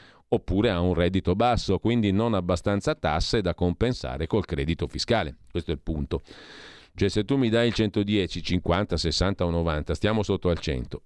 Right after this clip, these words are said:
Eh, la questione è che io devo poter cedere il credito, perché se non ho capitale da anticipare non faccio partire niente, che la detrazione sia cinquanta, sessanta o novanta.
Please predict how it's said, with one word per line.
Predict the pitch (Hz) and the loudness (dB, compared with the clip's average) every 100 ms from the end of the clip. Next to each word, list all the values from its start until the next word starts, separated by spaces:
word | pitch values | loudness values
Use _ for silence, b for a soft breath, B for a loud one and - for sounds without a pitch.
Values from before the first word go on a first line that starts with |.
| - | -2
Eh, | 92 87 | 2 2
la | 92 | 2
questione | 123 127 113 120 90 | 0 0 0 2 0
è | 87 | 0
che | 92 | 2
io | 107 | 2
devo | 95 85 | 2 2
poter | - 90 107 92 | 0 0 0 0
cedere | - 151 139 104 | 0 2 2 2
il | 92 | 2
credito, | - 92 87 82 92 | 2 2 2 0 0
perché | 78 92 | 0 -2
se | 92 | -2
non | 110 110 | 0 0
ho | 120 | 0
capitale | 110 123 143 98 117 110 | 0 -2 0 0 2 2
da | 92 | 2
anticipare | 87 104 - - - 98 113 | 2 0 -2 -2 0 2 2
non | 90 | 0
faccio | 82 92 92 | 0 0 0
partire | 92 85 107 98 | 0 0 2 2
niente, | 110 123 - | 2 0 -2
che | 90 90 | 0 2
la | 90 | 2
detrazione | 90 92 87 107 95 | 2 0 0 0 0
sia | 85 101 | 2 0
cinquanta, | - 92 92 92 95 87 | 2 0 2 0 0 -2
sessanta | 80 - 82 - | 0 0 0 0
o | 78 | 0
novanta. | 73 62 55 55 - | 0 -2 -4 -8 -10